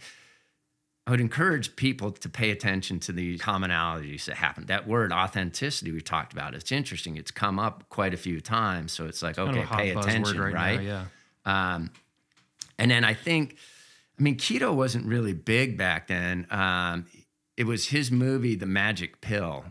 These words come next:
Speaker 1: that came out that I actually watched that as well. And I was like, "Okay."
Speaker 2: That was his movie?
Speaker 1: It wasn't his movie. His wife, uh, Michelle Cavo, is a practitioner in it. And his practice, Pounds Medical Weight Loss. Anyways,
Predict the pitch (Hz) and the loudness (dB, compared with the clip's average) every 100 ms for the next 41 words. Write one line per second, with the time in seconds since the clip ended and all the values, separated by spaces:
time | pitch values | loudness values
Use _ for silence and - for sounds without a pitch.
0 | - 95 - 98 87 82 80 73 85 82 | -10 -10 -4 0 0 0 -2 -4 -2 2
1 | 87 92 - 85 156 85 - - 80 85 | 2 0 -4 -6 -4 -4 -6 -2 2 2
2 | 78 76 90 87 76 73 76 73 - 80 | -2 -6 -2 -2 -2 -4 -6 -6 -6 -6
3 | - 104 104 82 78 98 110 104 120 120 | -4 -4 -2 -4 -4 -4 -6 -4 -4 -4
4 | 151 156 190 170 - 127 180 196 135 139 | -4 -6 -10 -12 -2 2 2 2 2 2
5 | 123 127 117 110 143 120 98 107 113 120 | 2 0 2 2 0 0 2 2 2 -2
6 | - 92 87 85 - 101 101 98 95 92 | -2 0 0 -2 -2 -2 0 0 0 -2
7 | 85 85 90 87 - 87 - 92 90 87 | -8 -4 -4 -4 -4 -6 -4 -4 -2 -2
8 | 87 95 _ _ _ _ _ _ _ _ | -2 -4 _ _ _ _ _ _ _ _
9 | - 113 107 113 - - 92 90 - 82 | 0 2 4 2 0 2 4 4 0 -6
10 | 78 - 98 87 85 92 85 80 - 76 | -6 -2 -2 -2 -4 -4 -4 -6 -8 -8
11 | 80 76 76 78 - 123 123 101 90 90 | -6 -4 -4 -6 -2 2 4 4 0 -2
12 | - | -8